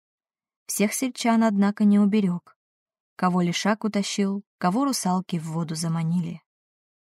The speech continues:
Особенно жаль было Младу, сироту, которую еще мать моя забрала из приюта себе в помощь по хозяйству. Пропала девчонка через неделю после того, как родителей схоронили.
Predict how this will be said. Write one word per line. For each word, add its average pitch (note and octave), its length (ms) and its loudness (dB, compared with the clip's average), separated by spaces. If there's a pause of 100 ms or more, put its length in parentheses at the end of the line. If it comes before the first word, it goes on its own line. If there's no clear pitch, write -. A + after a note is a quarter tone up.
(320)
Особенно F#3 680 2
жаль F3 240 0
было F#3+ 260 0
Младу, G3 540 2 (540)
сироту, G#3 520 -2
которую A#3 580 0
еще G#3+ 300 0
мать A3+ 300 0
моя F3 240 0
забрала F3 460 -2 (100)
из F#3+ 140 -6
приюта E3+ 440 -6
себе E3+ 380 -6
в - 100 -20
помощь F3 380 -2
по E3+ 100 -6
хозяйству. F3 680 -4 (1300)
Пропала G#3+ 480 0
девчонка E3 680 -6 (160)
через E3+ 280 0
неделю F#3 420 2
после F3+ 360 -6
того, F3 260 -2
как - 180 -6
родителей F3 480 -4
схоронили. E3 680 -6